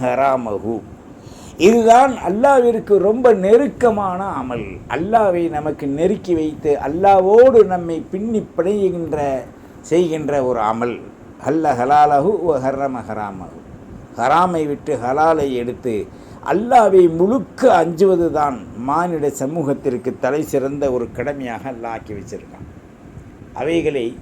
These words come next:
நாம் சரியாக நடக்க வேண்டும். இந்த உலகத்தை பொறுத்தவரை எப்படி வாழலாம், எப்படி வேண்டாலும் இருக்கலாம், வெற்றி பெற்று விடலாம் என்று எண்ணுகின்ற இந்த மனித சமூகத்திற்கு மத்தியில்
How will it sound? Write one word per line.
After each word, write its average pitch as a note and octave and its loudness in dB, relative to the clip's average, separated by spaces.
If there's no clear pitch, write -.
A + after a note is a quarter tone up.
நாம் C#3 -6
சரியாக G3+ 0
நடக்க D3 -8
வேண்டும். A2 -10
இந்த A#3 2
உலகத்தை A#3+ 0
பொறுத்தவரை A3 -2
எப்படி A3 0
வாழலாம், G3+ -2
எப்படி G#3 -2
வேண்டாலும் G3 -2
இருக்கலாம், F#3 -2
வெற்றி G3 -6
பெற்று G3 -6
விடலாம் F#3 -4
என்று F3 -4
எண்ணுகின்ற E3+ -4
இந்த D#3 -6
மனித F3+ -4
சமூகத்திற்கு F3 -6
மத்தியில் D3 -10